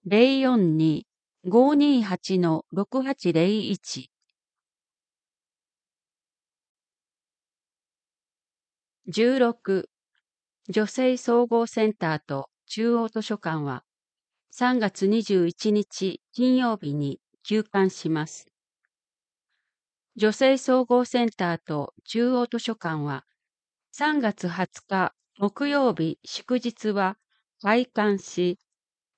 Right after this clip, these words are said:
二十一日金曜日が振り替え休館となります。休館日は館内への立ち入りができません。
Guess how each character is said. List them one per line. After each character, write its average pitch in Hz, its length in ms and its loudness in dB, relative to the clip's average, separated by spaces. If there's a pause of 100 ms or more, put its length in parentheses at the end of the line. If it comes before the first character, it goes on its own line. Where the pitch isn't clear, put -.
二 262 160 2
十 226 300 2
一 202 240 0
日 202 520 -2 (100)
金 262 220 2
曜 247 200 0
日 156 160 -6
が 156 220 -6 (320)
振 220 160 -2
り 254 140 2
替 247 240 2
え 226 60 0
休 254 260 -2
館 165 260 -2
と 214 280 -6
な 175 160 -2
り 165 120 -2
ま 160 160 -4
す。 - 200 -20 (1500)
休 262 160 2
館 262 300 0
日 190 140 0
は 165 220 -2 (160)
館 269 160 -2
内 220 280 2
へ 170 100 2
の 156 100 -4
立 170 180 -6
ち - 120 -6 (100)
入 233 40 2
り 233 100 0
が 202 140 0
で 190 120 -2
き 208 140 -4
ま 202 140 2
せ 175 240 -4
ん。 143 140 -8